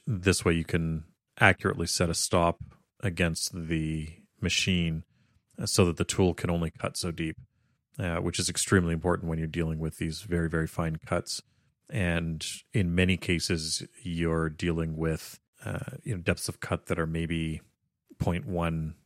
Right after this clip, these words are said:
point two millimeters deep. And so it's, it's very, very easy to, to cut too deep. And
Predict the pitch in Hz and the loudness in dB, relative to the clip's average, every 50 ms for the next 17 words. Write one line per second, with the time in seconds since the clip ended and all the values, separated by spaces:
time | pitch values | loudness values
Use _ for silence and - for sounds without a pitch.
0 | _ _ _ - - 87 76 - - - 90 85 85 82 82 80 80 80 80 78 | _ _ _ -4 -4 -4 -4 -4 -4 -4 -2 -2 0 -2 -2 -2 -2 -2 -2 -4
1 | 78 - - 82 78 76 - - _ _ _ _ _ _ _ _ _ - 90 82 | -4 -4 -4 -4 -4 -4 -8 -12 _ _ _ _ _ _ _ _ _ -8 -6 -6
2 | 80 - - 92 82 80 - - - - - - - - - - 147 104 92 87 | -4 -2 0 0 0 0 -2 -4 -8 -8 -10 -12 -12 -12 -10 -8 -6 -6 -6 -2
3 | 85 90 92 90 85 82 80 82 82 80 80 82 85 82 82 78 80 82 78 - | 2 6 6 6 6 6 4 2 2 2 2 0 0 0 -2 -2 -2 -4 -4 -4
4 | - - 80 78 78 - - - - - - - - - - 90 80 85 82 82 | -4 -4 -4 -4 -4 -6 -6 -6 -4 -4 -4 -4 -6 -6 -6 -6 -4 -2 -2 -2
5 | 80 - 85 82 80 80 | -2 -2 -4 -4 -4 -6